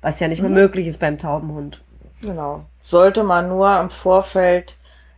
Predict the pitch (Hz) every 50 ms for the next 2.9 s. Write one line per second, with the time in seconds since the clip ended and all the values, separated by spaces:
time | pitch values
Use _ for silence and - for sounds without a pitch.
0 | _ - 147 165 175 180 208 226 233 233 - 226 220 220 214 - - 180 196 214
1 | 214 - - - 208 202 208 202 196 - - - 214 214 - - 160 156 147 143
2 | - 135 139 151 143 180 180 147 180 196 214 240 233 240 240 240 247 247